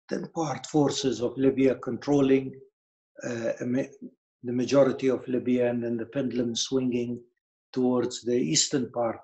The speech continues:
uh, forces of Libya. I think the conclusion in all this is that we do need to move very quickly to, uh, a comprehensive, uh, uh,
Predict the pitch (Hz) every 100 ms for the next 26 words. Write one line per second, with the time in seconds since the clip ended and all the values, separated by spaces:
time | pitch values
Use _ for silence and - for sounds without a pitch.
0 | - 120 110 104 - _ 131 120 - 104
1 | 104 - - - - _ - - - -
2 | 147 147 190 - - _ - 135 135 156
3 | 139 160 165 147 135 123 120 127 127 117
4 | 123 104 - - _ _ _ - 131 110
5 | 110 123 120 117 127 135 151 147 143 135
6 | - 123 127 120 113 131 135 123 - 123
7 | - 101 104 107 _ _ _ _ _ 127
8 | 123 120 117 120 175 135 113 107 107 -
9 | _ - - - 110 123 113 135 - 127
10 | 120 117 - _ _ _ _ - - 120
11 | 113 113 113 110 110 110 - - _ _
12 | _ _ - 117 107